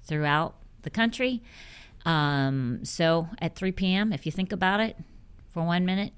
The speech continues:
be quiet. Let's, let's, uh, pay tribute to the men and women who have served this country, gave their lives.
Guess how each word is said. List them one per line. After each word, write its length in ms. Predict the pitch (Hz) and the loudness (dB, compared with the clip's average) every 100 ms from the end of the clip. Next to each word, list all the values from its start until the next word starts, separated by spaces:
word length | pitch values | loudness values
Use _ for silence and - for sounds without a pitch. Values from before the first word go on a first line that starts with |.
| - - - - - - - - | -20 -20 -20 -20 -20 -20 -20 -4
be 120 | 156 | -4
quiet. 340 | - 135 104 - - - - - - - - 165 | 2 4 4 0 -14 -20 -20 -20 -20 -20 -8 -4
Let's, 360 | 170 - - 156 | -4 -6 -12 -2
let's, 300 | 160 156 - - | -2 -2 -6 -6
uh, 160 | 156 139 | -6 -4
pay 180 | 165 139 | -2 -4
tribute 360 | - 139 - - | -2 -4 -4 -6
to 120 | 151 | -4
the 80 | 139 | -2
men 220 | 143 143 | -2 -2
and 100 | 139 | -2
women 320 | 143 143 147 | -2 -2 -4
who 160 | 143 131 | -4 -6
have 160 | 127 | -6
served 300 | - 170 160 | -6 -4 -4
this 120 | 139 - | -6 -6
country, 400 | 185 180 180 175 | -4 -4 -4 -4
gave 220 | 147 127 | -4 -4
their 160 | 127 | -4
lives. 460 | 131 160 175 175 | -2 0 0 -2